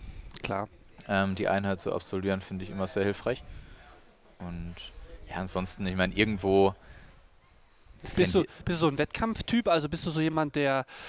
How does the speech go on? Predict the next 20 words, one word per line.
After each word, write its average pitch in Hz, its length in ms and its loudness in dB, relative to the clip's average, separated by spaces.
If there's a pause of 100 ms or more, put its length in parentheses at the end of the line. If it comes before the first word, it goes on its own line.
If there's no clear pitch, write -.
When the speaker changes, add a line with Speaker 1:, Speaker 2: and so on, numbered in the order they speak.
(160)
Speaker 1:
ich - 60 -4
meine, 143 80 2
es 131 80 0
gibt 156 140 -8
ja 156 60 0
so 139 100 2
Leute, 143 200 4
die 135 80 0
trainieren 135 440 -2
für 143 100 -2
ihr 120 80 2
Leben 117 240 -2
gerne, 107 180 -2
so 107 180 0
Trainingsweltmeister. 110 840 -2
Es - 80 -8
gibt - 120 -8
so 120 80 0
Leute, 110 240 0
die, 110 200 -2